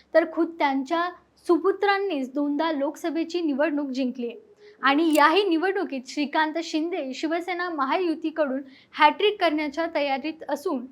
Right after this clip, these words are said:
ते निवडणुकीच्या रिंगणात देखील उतरले आहेत. आणि यावर्षी त्यांच्यासमोर शिवसेनेच्या मात्र ठाकरे गटाच्या वैशाली दरेकर यांचं आव्हान आहे. सध्या शिवसेनेचे दोन गट असले तरी या मतदारसंघावर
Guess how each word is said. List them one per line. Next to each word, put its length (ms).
ते 100
निवडणुकीच्या 760
रिंगणात 420
देखील 260
उतरले 480
आहेत. 220
आणि 300
यावर्षी 560
त्यांच्यासमोर 720
शिवसेनेच्या 840
मात्र 420
ठाकरे 420
गटाच्या 480
वैशाली 520
दरेकर 520
यांचं 440
आव्हान 420
आहे. 200
सध्या 300
शिवसेनेचे 720
दोन 300
गट 240
असले 380
तरी 160
या 160
मतदारसंघावर 1040